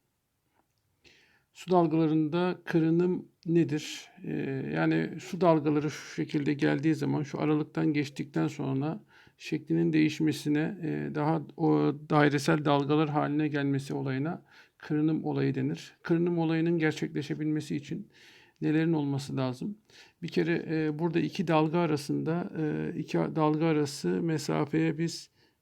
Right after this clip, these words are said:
biliyoruz ki bunun adı lambdadır. E, bu lambda her daim şu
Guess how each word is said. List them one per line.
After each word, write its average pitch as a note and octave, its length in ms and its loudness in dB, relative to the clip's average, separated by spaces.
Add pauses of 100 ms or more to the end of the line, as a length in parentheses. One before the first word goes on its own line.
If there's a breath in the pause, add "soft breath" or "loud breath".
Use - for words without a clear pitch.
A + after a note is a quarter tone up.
(360)
biliyoruz D3+ 440 2
ki F3+ 280 -2
bunun D#3 360 0
adı E3+ 360 0
lambdadır. C#3 600 2 (500 loud breath)
E, D3+ 280 -4
bu E3 180 2
lambda F3 520 4 (1120)
her F3+ 300 2
daim E3 360 2
şu E3+ 420 4